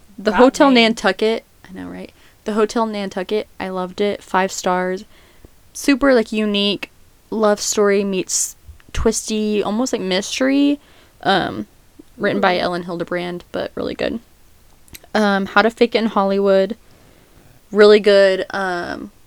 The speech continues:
Speaker 1: like, Hollywood lovers, fake dating trope book. One of the best ones I've read with that, like, trope.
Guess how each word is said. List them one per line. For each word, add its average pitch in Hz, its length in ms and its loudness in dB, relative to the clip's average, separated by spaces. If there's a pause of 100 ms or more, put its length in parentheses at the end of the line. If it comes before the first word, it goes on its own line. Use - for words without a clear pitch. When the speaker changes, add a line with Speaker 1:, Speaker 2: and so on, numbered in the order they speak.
(520)
Speaker 1:
like, 185 360 -12
Hollywood 185 640 -6
lovers, 180 920 -6 (100)
fake 190 400 -4
dating 185 760 -6 (120)
trope 196 340 -2 (120)
book. 214 360 0 (400)
One 208 120 4
of 202 80 6
the 185 60 0
best 175 300 -4
ones 175 200 -6
I've 175 200 -6
read 170 140 -2
with 185 140 -12
that, - 180 -6
like, - 140 -6 (120)
trope. 214 360 -6